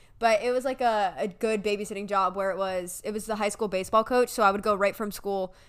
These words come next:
go to babysit the two kids for, like, I don't even know how long, like, two or three hours, and then I would go home and be, like, twice a week or something. And that was so much better to me than Arby's. But one time we got locked out of the house in the middle of winter,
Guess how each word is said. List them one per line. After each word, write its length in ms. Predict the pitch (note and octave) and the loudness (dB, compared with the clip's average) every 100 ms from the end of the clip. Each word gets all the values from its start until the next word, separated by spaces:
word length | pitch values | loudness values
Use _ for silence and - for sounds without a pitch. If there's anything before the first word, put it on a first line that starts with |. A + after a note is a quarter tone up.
| - | -4
go 140 | A#3 A#3 | 4 4
to 60 | |
babysit 340 | A3 G#3 G#3+ G#3+ | 4 2 0 -4
the 60 | |
two 160 | G3 G#3+ | -4 -4
kids 320 | G#3+ G3 F#3 | -2 -2 -4
for, 120 | - G3+ | -4 0
like, 340 | F#3 F#3 - _ - _ - - - | 0 -2 -10 _ -20 _ -20 -20 -16
I 40 | F#3 | -10
don't 60 | F#3+ | -8
even 140 | E3+ | -8
know 120 | E3 F3 | -6 -6
how 100 | E3 | -8
long, 220 | E3 F3 | -8 -8
like, 160 | F3+ | -10
two 140 | - G#3+ | -4 -4
or 60 | G3 | -2
three 180 | F#3+ F#3 | -2 0
hours, 320 | E3 F3 G3+ | 0 -2 -4
and 100 | G3+ | -6
then 100 | F#3 | -6
I 60 | E3+ | -6
would 100 | F3 | -4
go 120 | F#3 | -4
home 140 | F3+ | -4
and 80 | E3+ | -8
be, 80 | F#3 | -8
like, 120 | F3 - | -8 -2
twice 240 | G#3+ G3+ | -2 -2
a 40 | |
week 160 | F3+ F3+ | -6 -8
or 60 | F3 | -8
something. 400 | F3+ F3 F3 F3 - - - | -8 -8 -10 -12 -20 -20 -8
And 140 | A3 | 4
that 140 | A3+ | 4
was 100 | G#3+ - | 4 -2
so 120 | G3+ | -4
much 200 | F#3+ - | -6 -4
better 200 | F#3 F3+ | -2 -2
to 100 | F#3 | -6
me 140 | E3+ E3 | -12 -8
than 320 | F3 D#3+ E3 - | -8 -8 -10 -4
Arby's. 500 | F3 F3 E3 E3+ - | -4 -4 -10 -12 -10
But 260 | E3+ - - | -10 -10 -4
one 180 | G#3 G#3+ | -4 0
time 320 | G3+ F#3 F#3 | -2 -4 -6
we 100 | F#3+ | -4
got 180 | F#3 E3+ | -2 0
locked 200 | F3 F3+ | -2 -2
out 80 | |
of 60 | F3+ E3 | -6 -4
the 60 | |
house 200 | E3 E3+ | -4 -4
in 40 | E3+ | -10
the 60 | |
middle 140 | E3 E3 | -8 -8
of 60 | |
winter, 320 | E3+ E3 E3+ | -8 -10 -14